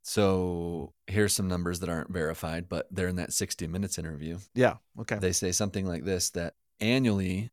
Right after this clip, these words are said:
Speaker 1: the church receives about seven billion dollars in tithes and uses about six billion in operating the church and paying what it needs to pay in the various places and, you know,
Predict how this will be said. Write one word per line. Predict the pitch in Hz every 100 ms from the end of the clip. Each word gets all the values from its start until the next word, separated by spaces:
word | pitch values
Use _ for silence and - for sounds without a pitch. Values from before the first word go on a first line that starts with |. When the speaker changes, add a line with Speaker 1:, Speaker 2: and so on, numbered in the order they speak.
| -
Speaker 1:
the | 98
church | - 110 -
receives | 101 - 98 92
about | 95 90 82 -
seven | - - 101 98 98
billion | 92 104 98 95 90
dollars | 87 76 71 65 58 -
in | 80 80 64 -
tithes | - 50 - - - _ _ _
and | - 92 87
uses | 95 143 165 107 95
about | 92 87 -
six | - - 170 - -
billion | 90 80 80 90 110 - -
in | 92 87 85 87 90 _ _
operating | 92 95 95 90 90 92
the | 87
church | - 90 101 -
and | 87
paying | - 90 92 90 87 95 _ -
what | 90
it | 92
needs | 92 85
to | -
pay | - 92 85 90
in | 92
the | 90
various | 92 90 92 85 -
places | - 87 87 90 92
and, | 85 85 - _ -
you | 92
know, | 87 82 92 92